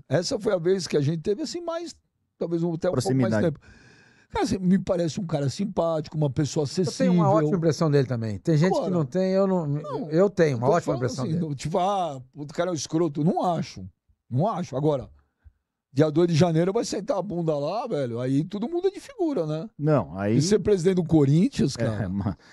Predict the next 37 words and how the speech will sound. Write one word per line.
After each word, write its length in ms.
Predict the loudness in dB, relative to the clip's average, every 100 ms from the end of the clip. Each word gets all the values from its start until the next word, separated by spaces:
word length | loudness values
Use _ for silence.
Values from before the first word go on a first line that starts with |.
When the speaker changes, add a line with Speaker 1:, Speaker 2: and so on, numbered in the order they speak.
| -18 -2
Speaker 3:
Eu 80 | 0
acho 180 | 0 0
que 80 |
o 60 | 0
chave 400 | 2 2 2 4
aí, 120 | 4 4
pro, 260 | 2 0 0
não 80 |
sei 160 | -2 -2
o 40 |
que 80 | -2
que 60 | -2
você 80 | 0
acha, 240 | 0 0
Benja, 340 | -4 -4 -6 -14 _ _ _
é, 800 | 0 4 6 4 4 4 2 0
é 160 | 2 2
o, 160 | 4 2
é 140 | 2
o, 440 | 4 4 6 4 2
é 60 |
o 40 | 2
gerente 360 | 2 2 2
de 60 | 0
futebol, 360 | -2 2 4 4
é 80 | 2
o 60 |
cara 220 | 2 -2
que 80 | -2
vai 100 | -4
pensar 240 | -4 -2 -4
o 40 |
futebol. 360 | -4 -4 -6 -6 _ _ _ _ -10
Speaker 1:
É, 120 | -4
eu 80 | -2
Speaker 3:
Que 100 | 2
Speaker 1:
falei, 180 | 2